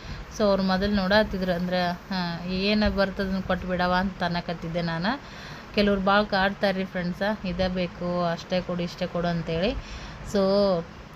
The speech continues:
ಏನೋ ಒಂದು ಕೊಟ್ರೆ ಸಾಕು. ಅವರು ಪಾಪ, ಆ, ಆಮ್, ಗಿಟ್ ಬೇಕಲ್ಲ ಎಲ್ಲದಕ್ಕೂ, ತೊಗೊಂಡು ಅಡ್ಡಾಡ್ತಿರ್ತಾರ ಹೊತ್ಕೊಂಡು ವೇಟ್ ಅದು ಎಲ್ಲನೂ ಕೂಡ. So ಹಾಗಾಗಿ, ಆಮ್,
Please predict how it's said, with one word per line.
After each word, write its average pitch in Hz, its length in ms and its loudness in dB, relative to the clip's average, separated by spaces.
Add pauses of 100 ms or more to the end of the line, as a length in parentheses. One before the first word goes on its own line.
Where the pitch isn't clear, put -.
(260)
ಏನೋ 254 200 0
ಒಂದು 247 220 2
ಕೊಟ್ರೆ 214 320 2
ಸಾಕು. 190 480 0
ಅವರು 196 300 4
ಪಾಪ, 190 360 0 (680)
ಆ, 175 380 0 (500)
ಆಮ್, 170 200 -4 (320)
ಗಿಟ್ 233 220 0
ಬೇಕಲ್ಲ 214 340 4
ಎಲ್ಲದಕ್ಕೂ, 185 640 0
ತೊಗೊಂಡು 185 340 0
ಅಡ್ಡಾಡ್ತಿರ್ತಾರ 180 680 0
ಹೊತ್ಕೊಂಡು 175 500 0
ವೇಟ್ 175 340 0
ಅದು 170 140 0
ಎಲ್ಲನೂ 165 360 0
ಕೂಡ. 185 180 -4 (680)
So 233 60 2
ಹಾಗಾಗಿ, 196 600 4
ಆಮ್, 175 520 -4